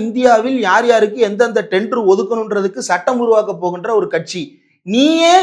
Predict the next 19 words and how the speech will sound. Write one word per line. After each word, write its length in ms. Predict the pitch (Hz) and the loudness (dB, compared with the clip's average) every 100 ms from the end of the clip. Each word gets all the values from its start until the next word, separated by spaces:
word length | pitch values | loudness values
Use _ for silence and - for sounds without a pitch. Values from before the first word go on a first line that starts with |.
| 285 | 6
யார்கிட்டனாலும் 560 | 269 220 262 269 269 220 | 6 4 2 2 4 4
காசு 180 | 226 240 | 4 2
வாங்கலாங்கும் 500 | 220 214 208 196 160 | 2 2 2 -2 -2
போது 240 | 156 143 151 208 233 - _ _ | -4 -4 -2 -2 -2 -10 _ _
ஒரு 280 | 196 285 247 | 0 2 4
non-government 640 | 214 285 285 269 254 220 208 | 4 6 6 6 4 4 4
organization 640 | 202 196 185 165 147 214 269 | 4 0 0 -4 -6 -4 0
யாரோ 380 | 208 233 277 262 | 4 8 8 8
ஒருத்தர்ட்ட 320 | 247 190 196 | 4 -2 0
காசு 320 | 190 202 214 | 2 2 -2
வாங்குதுன்னா 220 | 190 226 | -2 0
உனக்கு 340 | 262 220 240 254 | 0 2 0 2
என்ன 140 | 277 | 2
கேடுன்றேன். 680 | 277 226 262 269 240 185 135 _ _ - | 4 6 6 4 0 -2 -4 _ _ -2
அவன் 200 | 190 214 | -2 6
கேட்ட 320 | 269 311 294 | 6 6 6
கேள்விக்கு 360 | 285 302 269 | 6 6 2
பதில் 200 | 214 247 | 4 4
சொல்லு. 600 | 247 220 202 247 180 - | 4 2 6 6 4 -6